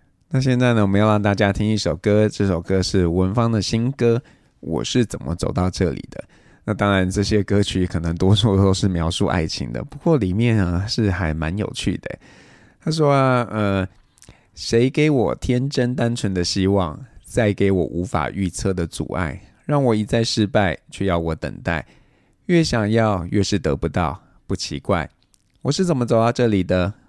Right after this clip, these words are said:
不相信命运的顽固性格，奉命爱人的使者，也是感情用事的。普通凡人应该专注的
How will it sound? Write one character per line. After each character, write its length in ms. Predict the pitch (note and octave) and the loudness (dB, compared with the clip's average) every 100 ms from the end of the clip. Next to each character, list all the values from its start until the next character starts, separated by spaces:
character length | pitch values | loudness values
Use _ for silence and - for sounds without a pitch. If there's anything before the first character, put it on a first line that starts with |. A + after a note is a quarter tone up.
| - | -4
不 100 | G2+ | -2
相 200 | F#2+ F#2+ | 0 -2
信 180 | G2+ G2 | -2 -2
命 180 | G2 | 0
运 140 | F#2+ F2 | 0 -2
的 120 | D#2 | -2
顽 200 | D2+ D#2+ | -4 -2
固 140 | A2 | -2
性 240 | G2+ A2+ G#2 | 0 -2 -2
格， 280 | D#2 D#2 - - _ _ _ | -2 -2 -4 -10 _ _ _
奉 260 | - D#3+ | -2 0
命 200 | D3+ C#3 | 0 0
爱 120 | D2+ A2 | 0 0
人 360 | E2+ D#2+ D#2 - _ - | 0 -2 -6 -12 _ -8
的 100 | - | -4
使 320 | - C2+ G#2+ | -2 -2 -2
者， 260 | - - - _ _ _ | -2 -4 -6 _ _ _
也 160 | C#3+ - | -12 -8
是 200 | - A2 | -2 -2
感 160 | - - | -2 -8
情 160 | - F2+ | -8 -4
用 160 | G#2 | -4
事 200 | F2+ G2 | -4 -4
的。 200 | C2 - - _ _ _ _ _ _ | -4 -8 -10 _ _ _ _ _ _
普 180 | - D3+ | -4 0
通 180 | G3 G3 | 2 2
凡 180 | C#3 C#3 | 0 2
人 220 | C#3+ B2 | 2 0
应 160 | C#3+ | -2
该 140 | C#3+ C3 | 0 0
专 240 | B2+ B2 | 0 -2
注 180 | C3+ A2+ | 0 0
的 280 | F#2+ F#2 | 0 -4